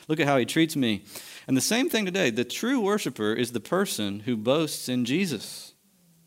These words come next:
It's the person who says, "I don't deserve to be here.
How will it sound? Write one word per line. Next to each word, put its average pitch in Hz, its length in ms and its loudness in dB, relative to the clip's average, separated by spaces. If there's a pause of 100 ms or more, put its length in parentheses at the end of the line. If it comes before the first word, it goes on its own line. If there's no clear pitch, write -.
(1040)
It's - 120 -4
the 139 100 -2
person 190 380 2
who 139 80 4
says, 180 360 2
"I 143 120 2
don't 330 140 0
deserve 127 320 2
to 131 80 0
be 190 220 2
here. 104 300 0